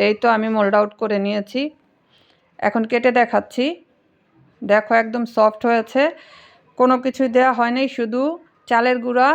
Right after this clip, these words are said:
খেজুরের গুড় আর হাফ কাপ ময়দা দিয়ে এই কেকটা আমি তৈরি করেছি। খেতে একদম বিবিখানা পিঠার মতো লেগেছে, তোমরাও ট্রাই করতে পারো।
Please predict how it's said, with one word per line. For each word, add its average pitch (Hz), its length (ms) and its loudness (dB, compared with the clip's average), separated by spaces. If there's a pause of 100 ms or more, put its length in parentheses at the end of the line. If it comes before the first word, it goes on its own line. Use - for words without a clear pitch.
(120)
খেজুরের 247 540 2
গুড় 262 180 -2 (260)
আর 208 100 2 (260)
হাফ 208 180 0 (100)
কাপ 226 140 0 (100)
ময়দা 226 260 -2 (100)
দিয়ে 262 180 0 (540)
এই 220 200 4 (380)
কেকটা 208 380 0
আমি 220 100 -2 (100)
তৈরি 208 180 0 (100)
করেছি। 170 320 0 (120)
খেতে 247 280 0 (120)
একদম 247 220 -2 (100)
বিবিখানা 240 520 -2
পিঠার 220 340 0
মতো 220 160 -2 (100)
লেগেছে, 226 380 0 (520)
তোমরাও 254 360 2 (120)
ট্রাই 220 180 0 (120)
করতে 196 300 -6
পারো। - 180 -4